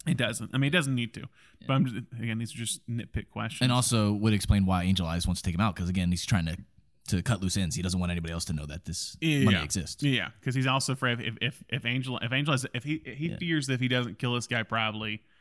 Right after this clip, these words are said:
Speaker 1: that he'll just hire someone else to come kill Angel Eyes or something.
Speaker 2: Well,
Speaker 1: He just wants to
Speaker 2: and
Speaker 1: get
Speaker 2: I,
Speaker 1: out.
Speaker 2: and I do love how this movie kinda touches on this idea of, like, fate and fortune,
Speaker 1: Yeah.
Speaker 2: because j-, so, so Tuco is, to kinda set this up, Tuco is, has brought, to, to get back at,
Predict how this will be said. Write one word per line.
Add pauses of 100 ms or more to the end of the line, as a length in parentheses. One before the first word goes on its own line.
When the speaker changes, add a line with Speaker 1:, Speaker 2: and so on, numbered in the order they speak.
(520)
Speaker 1:
that
he'll
just
hire
someone
else
to
come
kill
Angel
Eyes
or
something.
Speaker 2:
Well,
Speaker 1:
He
just
wants
to
Speaker 2:
and
Speaker 1:
get
Speaker 2:
I,
Speaker 1:
out.
Speaker 2:
and
I
do
love
how
this
movie
kinda
touches
on
this
idea
of,
like,
fate
and
fortune, (240)
Speaker 1:
Yeah.
Speaker 2:
because (260)
j-, (240)
so,
so
Tuco
is, (500)
to
kinda
set
this
up,
Tuco
is,
has
brought, (120)
to,
to
get
back
at,